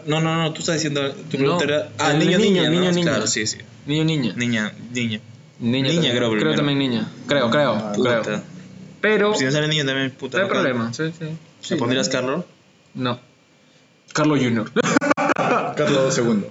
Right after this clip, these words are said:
Speaker 2: No.
Speaker 1: ¿Tú?
Speaker 3: En mi caso sería Percy tercero, pero no, ni cagando.
Speaker 1: En mi caso yo sí lo pondría como nombre.
Speaker 3: Ah, César tercero.
Speaker 1: Sí, claro.
Speaker 2: ¿César?
Speaker 1: Sí.
Speaker 3: César tercero,
Speaker 2: No soy muy
Speaker 3: pero
Speaker 2: partidario de poner el nombre.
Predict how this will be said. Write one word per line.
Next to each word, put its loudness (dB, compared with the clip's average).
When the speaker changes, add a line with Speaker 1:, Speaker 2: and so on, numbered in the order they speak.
Speaker 2:
No. -2
Speaker 1:
¿Tú? 0
Speaker 3:
En 0
mi 0
caso 0
sería 0
Percy -2
tercero, -2
pero -2
no, -2
ni 0
cagando. -2
Speaker 1:
En 0
mi 4
caso 2
yo 0
sí -2
lo -6
pondría -14
como -16
nombre. -16
Speaker 3:
Ah, 0
César -2
tercero. -2
Speaker 1:
Sí, -20
claro. -4
Speaker 2:
¿César? 2
Speaker 1:
Sí. -2
Speaker 3:
César -2
tercero, 0
Speaker 2:
No 2
soy 2
muy 2
Speaker 3:
pero 2
Speaker 2:
partidario 2
de -4
poner 0
el 0
nombre. -2